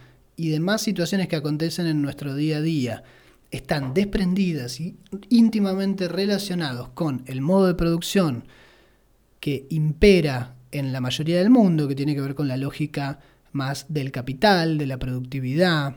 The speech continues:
de la urgencia, eh, y todo lo que venimos mencionando,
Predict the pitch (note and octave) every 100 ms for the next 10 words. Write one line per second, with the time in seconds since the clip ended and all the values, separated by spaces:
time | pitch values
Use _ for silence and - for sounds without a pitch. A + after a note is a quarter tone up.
0 | - D3 C3 B2 B2+ - G3 E3 D3 C#3+
1 | - C#3+ C3+ C#3+ - - _ _ - A#2+
2 | G#2+ G2+ D3 - A#3+ A3 F#3 D#3 D3+ D3+
3 | D#3 A2+ D3+ D3 - F#3 G3 D#3 D3 C#3+